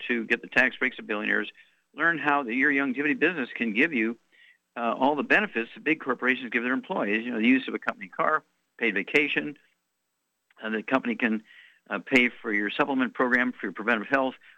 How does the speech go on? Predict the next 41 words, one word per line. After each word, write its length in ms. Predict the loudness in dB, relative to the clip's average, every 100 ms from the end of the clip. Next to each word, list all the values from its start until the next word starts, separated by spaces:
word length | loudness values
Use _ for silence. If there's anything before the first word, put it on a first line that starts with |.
| _
also, 560 | -4 -2 2 4 4 -2 _ _ _
uh, 160 | -6 0
pay 200 | 4 4
for 200 | 2 0
your 120 | 0 0
monthly 320 | -2 -2 -8
premiums 380 | -2 0 0 -2
for 60 | -2
your 80 | -2
health 260 | -2 -6 -4
insurance, 460 | -4 2 2 2 -2
your 140 | -4 0
life 180 | 0 0
insurance, 360 | -4 -4 -4 -6
and 100 | -12 -2
so 100 | 2
on, 100 | 2
and 100 | 2
many, 160 | 2 2
many 220 | 0 0
other 120 | -2
be-, 220 | 2 2 4
benefits. 380 | 0 -2 -4 -14 -16 _ -20 _
Contact 440 | -2 -2 2 -2 0
your 100 | -4
Youngevity 320 | -2 -2 -4
associate. 480 | -4 -4 -2 -2 -4 _ _
Get 140 | -10 -6
that 160 | -4
trilogy 380 | 4 6 6 4
of 80 | 4
books, 240 | 2 0 -6
Let's 220 | -6 -6 0
Play 160 | 2
Doctor, 380 | 4 2 0 -4
Let's 180 | -4 -4
Play 140 | -6 2
Herbal 260 | 2 2
Doctor, 340 | 0 -2 -2 -6
Passport 420 | -2 0 -2 -4
Aromatherapy, 560 | -6 -4 -2 0 -2